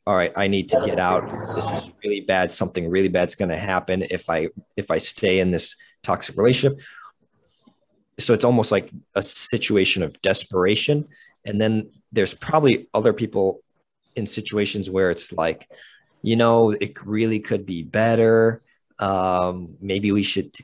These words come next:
take a week vacation on, uh, separate vacations or something, or maybe I should go live with a friend for a month, or,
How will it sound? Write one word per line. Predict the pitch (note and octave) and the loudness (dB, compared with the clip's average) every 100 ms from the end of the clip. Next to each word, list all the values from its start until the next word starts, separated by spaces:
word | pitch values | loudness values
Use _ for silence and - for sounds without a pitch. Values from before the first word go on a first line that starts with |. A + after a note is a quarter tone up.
| _ | _
take | - G#2 - | -2 -2 0
a | F2 | -2
week | F#2 G2+ F#2+ | 0 -2 -2
vacation | F#2+ E2+ - A2+ G#2+ - A2 G#2 G#2 G2 | -2 -2 -2 0 0 0 -2 0 0 0
on, | F2+ F2+ | -2 -4
uh, | F#2+ E2+ D#2+ | -4 -2 -4
separate | - - G#2+ - G2 - | -4 -2 0 2 0 0
vacations | F2 E2 G#2 G#2 - G#2 F#2+ | -4 -2 -2 -2 -2 -4 -4
or | F#2+ | -4
something, | - G2 F2+ F#2+ F#2 F2+ | -2 -4 -2 -4 -2 -2
or | E2 - - - - | -4 -6 -14 -18 -4
maybe | F#2+ F#2+ F#2+ | -2 0 0
I | |
should | F2 - | 0 -4
go | F#2+ F2+ | -2 0
live | F#2+ F#2+ | 0 0
with | F#2 - | 0 -2
a | |
friend | - - A2+ G2+ G2 | -10 -2 0 0 -2
for | - G2 | -2 0
a | F2+ | 0
month, | F#2+ F#2+ G2 G2 G#2 F2 | 0 0 0 -2 -4 -4
or, | D2+ | -4